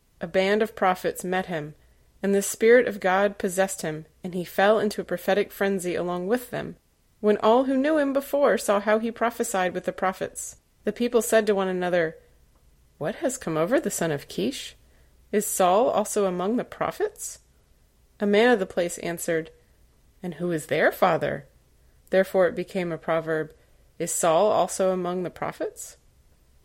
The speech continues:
When his prophetic frenzy had ended, he went home.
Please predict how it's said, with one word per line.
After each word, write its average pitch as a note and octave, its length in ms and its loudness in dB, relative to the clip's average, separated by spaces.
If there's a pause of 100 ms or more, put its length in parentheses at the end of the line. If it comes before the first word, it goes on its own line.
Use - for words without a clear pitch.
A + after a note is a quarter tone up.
(100)
When G3 160 -2
his G#3+ 160 2
prophetic A#3 500 0
frenzy G#3+ 400 0
had G#3+ 160 2
ended, E3 460 -4
he G#3+ 100 -6
went F3 200 -6
home. - 320 -12